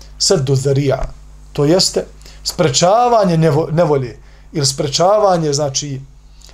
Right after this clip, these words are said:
e, e, negativnosti s tim što ćeš, e, određene stvari, a,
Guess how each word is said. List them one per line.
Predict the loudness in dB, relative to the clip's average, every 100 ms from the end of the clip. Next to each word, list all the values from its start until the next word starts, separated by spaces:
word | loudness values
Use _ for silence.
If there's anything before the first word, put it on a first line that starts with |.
| -10
e, | -6
e, | -4 -4 -6 -14 -20 -18 -16 -8
negativnosti | -2 0 0 -2 -2 0 0 -2 -8 -14 -18 -14
s | -6
tim | -4 -2
što | -4 -4
ćeš, | -6 -8 -10
e, | -12 -6 -4 -2
određene | 0 0 0 -2 -4
stvari, | -2 0 0 0 -6 -18 -20 -12
a, | -8